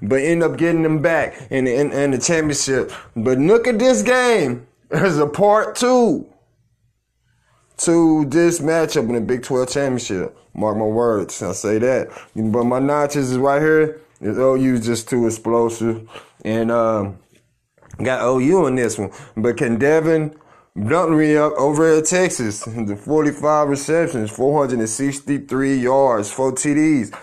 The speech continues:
He's a hundred meter champ. They got to slow him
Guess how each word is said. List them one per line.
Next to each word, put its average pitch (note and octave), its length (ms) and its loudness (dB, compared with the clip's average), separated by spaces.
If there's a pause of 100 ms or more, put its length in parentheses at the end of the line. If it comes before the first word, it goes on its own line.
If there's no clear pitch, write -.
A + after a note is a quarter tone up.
(140)
He's F3 180 0
a C3+ 80 2
hundred E3 560 0 (200)
meter F#3 600 2 (100)
champ. G3+ 500 0 (140)
They B2 160 -4
got D3 360 0
to C#3 100 -2
slow C3+ 560 0
him A#2+ 640 -2